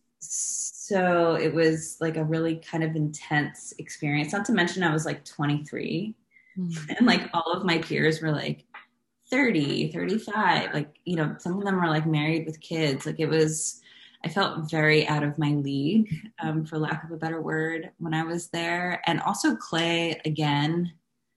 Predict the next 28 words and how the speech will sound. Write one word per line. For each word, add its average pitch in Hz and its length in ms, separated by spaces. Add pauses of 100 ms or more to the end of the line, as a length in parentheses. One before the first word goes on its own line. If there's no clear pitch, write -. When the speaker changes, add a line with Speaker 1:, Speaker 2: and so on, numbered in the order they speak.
(400)
Speaker 1:
was 175 140
still 175 180
not 196 300
sort 160 240
of, 165 180
like, 147 380 (760)
I 226 80
don't 403 160
know 320 100
how 214 460
attached - 640
or 170 300
how 180 140
much - 300
you 160 80
guys 156 220
are - 300 (100)
sort 165 220
of 156 120 (1200)
in 156 300
the 131 340 (140)
know 143 760
of, 156 180
like, 131 200
sort - 200
of - 100
the 151 80
clay - 640